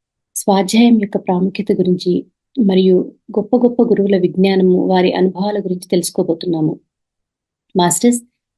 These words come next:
మీరందరూ ప్రతి శనివారం ఇండియా టైమ్ సాయంత్రం ఐదున్నర గంటలకి,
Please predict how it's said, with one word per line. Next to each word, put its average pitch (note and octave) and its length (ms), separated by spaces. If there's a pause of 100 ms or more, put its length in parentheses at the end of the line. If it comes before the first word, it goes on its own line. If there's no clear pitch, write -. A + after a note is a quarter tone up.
(240)
మీరందరూ G#3 420
ప్రతి G#3 260
శనివారం F#3+ 520 (140)
ఇండియా G#3 260
టైమ్ F#3 300 (220)
సాయంత్రం F#3+ 560
ఐదున్నర F#3+ 380
గంటలకి, F3 640